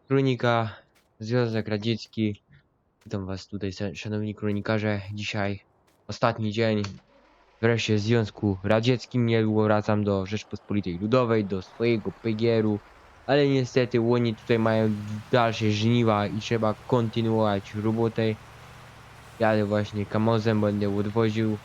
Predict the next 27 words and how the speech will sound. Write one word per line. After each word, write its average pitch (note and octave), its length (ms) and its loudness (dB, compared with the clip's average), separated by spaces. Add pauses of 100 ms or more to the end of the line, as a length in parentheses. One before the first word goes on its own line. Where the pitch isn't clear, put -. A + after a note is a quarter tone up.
(180)
zbóża. G#2+ 560 -2 (2250)
Zaczęli A2+ 420 2 (340)
<clears throat> A#2 420 0
już G2 140 -6
tutaj G2+ 200 -4
kosić. A2+ 500 -4
Ja A2 140 2
was G#2 160 -2
przepraszam, G#2+ 500 -6
że G#2 60 -8
tak G2+ 140 -8
będę G2+ 200 -6
chrychał, G#2+ 380 0
ale G2+ 160 -2
trochę G#2 320 -6 (100)
po G#2 60 -4
ostatniej G#2+ 420 -6
malandze G2+ 520 -6 (520)
mam G2+ 180 -6
kaszel G#2 500 0
i G2+ 340 0
w G2 80 -4
ogóle G2+ 320 -2
te, G2 160 -6
te, G2 140 -6
te G2+ 160 -6
sprawy. G2+ 520 0